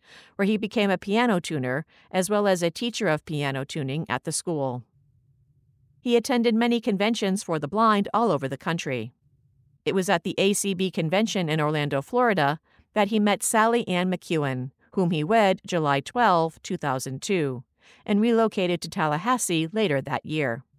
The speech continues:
He owned and operated several piano sales, repair, and tuning stores through the years, his most recent being Piano Boutique in Tallahassee. A few of the professional groups William tuned for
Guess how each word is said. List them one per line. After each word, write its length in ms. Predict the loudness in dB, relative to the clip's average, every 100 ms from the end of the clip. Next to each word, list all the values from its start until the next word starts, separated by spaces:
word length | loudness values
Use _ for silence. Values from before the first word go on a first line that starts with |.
| _ _ _ _ _ _ _ _
He 180 | -4 2
owned 260 | 2 4
and 100 | 4
operated 640 | 4 4 2 2 4 2 -2
several 460 | 0 0 2 0
piano 480 | -2 -2 0 2 0
sales, 720 | -2 0 2 2 2 0 -4 -4
repair, 460 | -4 -2 0 2
and 160 | 2 0
tuning 320 | 0 0 0
stores 480 | 0 0 0 0 -2
through 140 | -6
the 80 | -4
years, 680 | -2 0 2 0 -2 -8 -12 _ _ _
his 200 | 0 4
most 300 | 2 2 0
recent 380 | -2 0 -2
being 340 | 0 0 0 -2
Piano 420 | -2 -2 0 -2
Boutique 600 | -2 -6 -2 -2 -2 -6 -4
in 100 | -4
Tallahassee. 840 | 0 -2 -2 -2 -2 -2 -6 -6 -12 _ _ _ _ _ -20 -8
A 100 | -4
few 180 | -2 0
of 80 | 0
the 80 | 0
professional 560 | -2 0 0 2 0
groups 360 | 2 0 -4 -2
William 280 | 0 0 -2
tuned 300 | -2 -4 -4
for 440 | -2 0 2 0